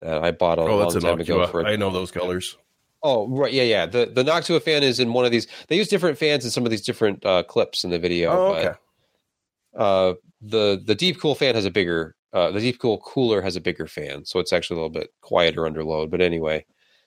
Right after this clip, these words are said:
Speaker 1: uh, just, just interesting, and I, I'll be taking a f-, a very close look at this and see how much I can cram into this and see what the thermals and noise are like. It's a, it's a very perforated case design,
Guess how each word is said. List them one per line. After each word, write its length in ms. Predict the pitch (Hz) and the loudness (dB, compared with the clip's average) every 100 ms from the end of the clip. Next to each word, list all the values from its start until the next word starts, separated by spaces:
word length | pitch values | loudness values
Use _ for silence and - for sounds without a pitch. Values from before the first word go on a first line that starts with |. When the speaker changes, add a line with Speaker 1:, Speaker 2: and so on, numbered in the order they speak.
| _ _ - | _ _ 2
Speaker 1:
uh, 180 | 90 | 2
just, 340 | 85 95 - - _ _ _ _ _ _ _ - | 2 0 -6 -8 _ _ _ _ _ _ _ 0
just 240 | 170 - | 0 0
interesting, 560 | 190 185 175 - 180 165 | -4 0 -2 0 0 2
and 80 | |
I, 60 | 151 | 2
I'll 240 | 143 135 | 2 0
be 140 | 139 139 | 0 -2
taking 340 | 151 135 139 | 0 0 2
a 60 | 123 | 0
f-, 240 | - - - | -2 -14 -2
a 180 | 117 | 0
very 300 | 110 127 123 | 2 2 2
close 380 | 117 123 117 - | 0 -2 -2 -2
look 120 | 117 | -2
at 140 | 117 - | -2 0
this 460 | 107 104 - - - | 2 2 -2 -8 -8
and 140 | 98 | -8
see 280 | - 110 104 | -6 -2 0
how 460 | 101 98 98 95 - _ _ _ 107 | 2 4 4 0 -6 _ _ _ -10
much 400 | 101 110 110 - | -2 0 2 0
I 60 | |
can 220 | 101 98 | -2 -2
cram 500 | 95 - 107 101 98 | -6 -2 2 2 2
into 300 | 98 98 - | -2 -6 -4
this 280 | 101 104 - | 0 0 0
and 80 | 92 | -10
see 140 | - | -4
what 140 | 101 - | -4 -4
the 80 | - | -4
thermals 360 | 101 95 95 | 0 0 0
and 80 | 90 | -2
noise 280 | 90 92 92 | 0 0 0
are 80 | 95 | 0
like. 280 | 95 95 _ - - | 2 0 _ -20 -12
It's 160 | - - | -8 -2
a, 80 | 101 | 0
it's 140 | 110 | 2
a 80 | 117 | 0
very 220 | 104 110 | 2 0
perforated 840 | - - 113 - 110 104 101 95 | 0 -2 -2 0 2 2 2 0
case 300 | - 104 101 | -2 -2 -2
design, 640 | - 101 104 98 98 98 98 | -6 -2 2 2 2 0 -6